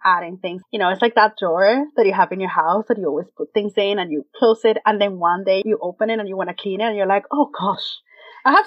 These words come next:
so many things that I haven't even touched or things that I don't need anymore or this product that I bought that I actually don't like." I always use that reference of open that drawer,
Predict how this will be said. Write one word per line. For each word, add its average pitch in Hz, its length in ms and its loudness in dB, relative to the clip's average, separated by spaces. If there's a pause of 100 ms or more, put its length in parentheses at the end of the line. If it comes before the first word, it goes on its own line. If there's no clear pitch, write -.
(120)
so 247 160 4
many 247 220 0
things 214 320 2
that 196 80 2
I 190 60 2
haven't 202 240 0
even 151 200 -12 (120)
touched 320 360 0
or 220 120 -2
things 220 240 -4
that 202 100 -2
I 170 80 0
don't 165 160 -10
need 277 180 0
anymore 262 680 0 (260)
or 226 100 4
this 175 220 -4
product 254 440 0
that 240 120 -2
I 240 80 0 (100)
bought 220 300 4
that 202 100 0
I 160 200 -2 (140)
actually 262 400 -2
don't 240 220 -2
like." 202 340 2 (480)
I 247 140 4
always 302 300 0
use 349 160 2
that 202 160 0
reference 185 520 -4
of 190 200 0 (140)
open 190 300 -6
that 370 160 -2
drawer, 190 400 2